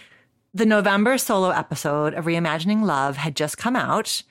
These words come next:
It was the episode about couples and work stress. So Todd Solomon and I <laughs> were on a walk, and I asked him, like I do every single week, I asked him for feedback about the episode.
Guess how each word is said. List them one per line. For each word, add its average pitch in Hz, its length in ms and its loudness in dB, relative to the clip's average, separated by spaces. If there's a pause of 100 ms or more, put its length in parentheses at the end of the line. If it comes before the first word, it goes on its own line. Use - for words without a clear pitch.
(300)
It 185 120 0
was 185 180 0
the 190 120 -2
episode 160 720 0
about 156 360 -2
couples 165 500 -2
and 147 200 -4
work 143 240 -6
stress. - 500 -10 (400)
So - 380 -4
Todd 185 260 -2
Solomon 160 400 0
and 156 220 -2
I 170 420 0 (120)
<laughs> 208 100 0
were 196 200 2
on 160 160 0
a 202 100 2
walk, 156 440 0 (720)
and 180 160 0
I 180 140 2
asked 156 360 -4
him, 160 320 -2 (420)
like 170 180 -2
I 180 120 0
do 156 220 -2
every 143 240 -4
single 220 300 -4
week, 156 220 -2
I 151 160 -4
asked 147 280 -6
him 160 120 -4
for 160 160 -4
feedback 139 640 -6
about 131 300 -6
the 139 120 -6
episode. 113 540 -10